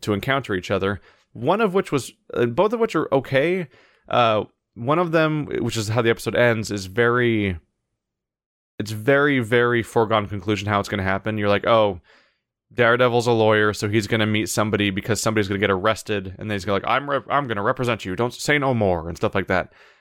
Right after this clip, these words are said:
And that's exactly what happens. Jessica Jones gets arrested, and, uh, Daredevil just walks on in like, "Yeah, I'm, I'm here to represent you." I'm like, "Well, there we go.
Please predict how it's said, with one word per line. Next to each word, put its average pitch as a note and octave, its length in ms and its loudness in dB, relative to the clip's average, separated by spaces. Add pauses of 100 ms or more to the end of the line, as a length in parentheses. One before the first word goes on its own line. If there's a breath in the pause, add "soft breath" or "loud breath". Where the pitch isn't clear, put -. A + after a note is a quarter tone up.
(200 soft breath)
And A2+ 180 0
that's G#2 100 0
exactly A2+ 340 0
what G#2+ 100 -2
happens. G2+ 420 -4
Jessica A2+ 300 -4
Jones G#2 280 -4
gets A2 160 -2
arrested, G2+ 520 0
and, G2 540 0 (300 soft breath)
uh, G2+ 320 0
Daredevil G2+ 420 0
just F#2 140 -12
walks G2+ 260 0
on G#2 120 -4
in G2 140 -4
like, F#2+ 180 -6
"Yeah, A2+ 160 4 (100)
I'm, A2+ 200 0
I'm G2+ 120 -4
here G2 140 2
to G#2+ 80 4
represent A2+ 440 0
you." F2 140 -4
I'm F2 80 -8
like, F2+ 220 -10
"Well, A2 280 -2
there A2+ 160 2
we A#2+ 100 2
go. G#2+ 280 0